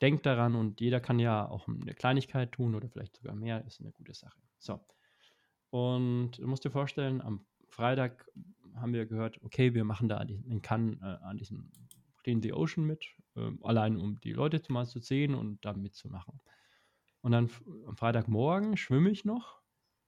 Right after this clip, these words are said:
und ich schwimme, kein Witz, <laughs> so fünfhundert Meter vom, oder vierhundert Meter vom, vom Cannes, mm, Strand weg, also entfernt, oder, äh, so neben, parallel. Und auf einmal ist unter mir eine Schubkarre.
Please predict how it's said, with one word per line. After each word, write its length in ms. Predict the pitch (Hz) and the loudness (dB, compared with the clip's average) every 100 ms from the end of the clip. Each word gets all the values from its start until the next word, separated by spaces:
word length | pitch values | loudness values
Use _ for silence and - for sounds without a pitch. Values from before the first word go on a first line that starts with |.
| _ _ _ | _ _ _
und 120 | 117 | 0
ich 140 | 110 - | 2 2
schwimme, 400 | - 160 196 117 | 4 4 4 2
kein 260 | - 131 | 2 2
Witz, 220 | 143 170 - | 2 0 -4
<laughs> 280 | - - | -6 -12
so 300 | - 117 104 - _ _ _ _ | -8 -6 -6 -12 _ _ _ _
fünfhundert 400 | 131 127 123 117 | -2 2 2 2
Meter 220 | 120 127 123 | 0 0 0
vom, 280 | 110 101 - | -4 -6 -10
oder 100 | 101 | -10
vierhundert 380 | - 120 117 117 | -2 2 2 0
Meter 220 | 131 131 | -4 -4
vom, 280 | 117 107 - _ _ 127 120 _ _ - | -6 -8 -10 _ _ -20 -20 _ _ -8
vom 200 | 107 107 - - | -8 -8 -20 -20
Cannes, 500 | - 123 139 131 - | -4 -2 0 -2 -4
mm, 440 | - - - - | -10 -12 -12 -14
Strand 360 | - - 135 170 | -6 2 2 2
weg, 340 | 202 226 - _ _ _ _ _ _ _ _ | -4 -6 -18 _ _ _ _ _ _ _ _
also 120 | 107 101 | -6 -6
entfernt, 560 | 120 - 139 202 - - | -6 -2 -2 -2 -6 -8
oder, 280 | 104 101 - | -8 -8 -14
äh, 320 | - 62 - | -16 -14 -12
so 120 | 110 110 | -4 -2
neben, 320 | 107 123 120 113 | 0 0 0 -4
parallel. 520 | 107 107 107 143 262 - _ _ _ | -2 0 2 2 0 -4 _ _ _
Und 120 | 117 | 0
auf 100 | 107 | 0
einmal 220 | - 135 160 | 2 2 2
ist 100 | - | 2
unter 200 | 127 139 | 0 2
mir 160 | 143 135 | 2 2
eine 120 | 143 | 2
Schubkarre. 480 | - - 113 104 | 0 -2 -4 -6